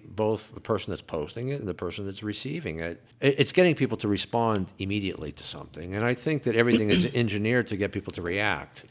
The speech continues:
About this, this whole idea about getting, you know, the, the, the thing back in the barn, I've read studies where people say, "Well, turn off your Twitter feed."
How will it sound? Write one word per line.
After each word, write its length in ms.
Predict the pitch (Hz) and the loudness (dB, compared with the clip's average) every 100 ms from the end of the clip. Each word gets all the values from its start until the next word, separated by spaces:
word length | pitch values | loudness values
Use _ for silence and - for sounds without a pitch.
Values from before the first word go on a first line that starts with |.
| 85 | -8
About 360 | 90 117 131 127 | 2 6 6 6
this, 300 | 110 - - - | 0 0 -4 -8
this 200 | 107 104 | -10 -6
whole 180 | - 131 | 0 2
idea 240 | 117 101 113 | 2 2 0
about 320 | 95 87 82 | 0 -2 -2
getting, 580 | 98 98 98 92 92 - | -2 0 0 -2 -4 -8
you 60 | 98 | -8
know, 200 | 87 80 | -6 -8
the, 300 | 73 76 - - | -8 -8 -8 -12
the, 180 | - - | -12 -12
the 60 | - | -12
thing 200 | - 101 | -8 -4
back 260 | 87 80 80 | 0 -2 -2
in 60 | |
the 60 | 78 | -4
barn, 460 | 104 175 92 76 87 - - - _ - | -2 0 0 -4 -10 -20 -20 -20 _ 2
I've 180 | 123 120 | 4 6
read 140 | 120 | 2
studies 360 | - 139 143 117 | 2 2 2 2
where 140 | 113 | 2
people 260 | 107 135 - | 0 -2 -4
say, 440 | - 127 120 117 - | -2 0 2 0 -2
"Well, 260 | 117 110 - | 0 0 -4
turn 180 | - 143 | -4 0
off 240 | 143 139 | 0 0
your 80 | 135 | -2
Twitter 340 | 123 - 131 139 | -2 -2 0 -2
feed." 420 | - - - | -4 -10 -10